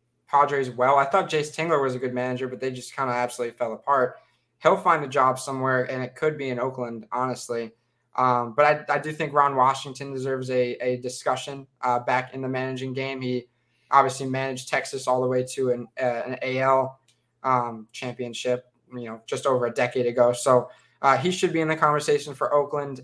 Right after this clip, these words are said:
And, um, I don't really have any thoughts on, you know, how or why Oakland did it. I think it was just to free up some space. I know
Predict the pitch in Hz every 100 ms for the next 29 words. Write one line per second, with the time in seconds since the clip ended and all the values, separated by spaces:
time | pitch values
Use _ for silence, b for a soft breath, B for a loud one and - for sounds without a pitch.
0 | - 135 131 127 123 - b b b b
1 | _ 131 131 127 120 - 208 226 208 180
2 | 170 160 151 143 139 143 123 110 _ _
3 | _ _ _ _ _ _ - 123 110 -
4 | 143 143 139 127 131 135 135 131 139 131
5 | 135 143 139 127 135 123 123 123 123 120
6 | - 127 117 - 127 123 - 117 107 -
7 | 160 151 147 127 127 120 120